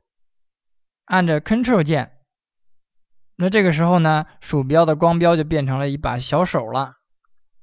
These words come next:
嗯，这个小手就说明可以移动。怎么动呢？啊，这就是拽它就可以了。比如说把这个红的拽到这边来，或者是把蓝的拽到头上来，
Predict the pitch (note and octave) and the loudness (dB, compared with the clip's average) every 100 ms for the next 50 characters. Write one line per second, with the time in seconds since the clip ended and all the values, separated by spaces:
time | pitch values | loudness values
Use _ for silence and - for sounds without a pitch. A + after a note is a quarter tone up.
0 | - _ A#2 A2+ A2+ C3 B2+ D3 A3 G3 | -20 _ -12 -10 -10 -10 -4 0 0 0
1 | B2 B2 C3 C#3+ C3+ D3 E3+ C#3 A#2+ G#3 | -6 -6 -8 -6 -4 -4 -6 -6 -6 -2
2 | A3+ - _ _ _ _ _ _ D3 F3 | -2 -4 _ _ _ _ _ _ -4 -2
3 | A3 C4+ A3 G3 - _ _ - C3 B2 | 0 0 0 -2 -10 _ _ -14 -12 -12
4 | - E3 G3 F3+ E3 - _ - C4+ C3+ | -14 -14 -12 -10 -10 -14 _ -6 -4 -4
5 | B2 B2 - B2 A#2 C#3 E3 _ _ _ | -4 -8 -10 -10 -10 -14 -20 _ _ _
6 | _ _ _ - - _ C3+ A#2+ B2+ A#2 | _ _ _ -20 -20 _ -12 -10 -8 -8
7 | A#2+ B2+ A#2+ B2 - _ _ _ _ _ | -10 -10 -12 -12 -18 _ _ _ _ _
8 | _ C3 C3 D3 D3+ B2+ C3+ G3 C#3 B2 | _ -8 -6 -4 -4 -4 -4 -4 -4 -6
9 | A2+ - _ _ _ _ _ _ - B2+ | -10 -14 _ _ _ _ _ _ -10 -6
10 | C3+ C3+ A#2+ A#2+ B2+ D#3+ C#3+ - - _ | -6 -6 -6 -6 -4 -4 -6 -12 -20 _
11 | - B2+ A#2+ - _ _ - B2+ D3+ D3+ | -8 -8 -10 -16 _ _ -8 -6 -4 -4
12 | A#2+ C3+ - | -6 -12 -20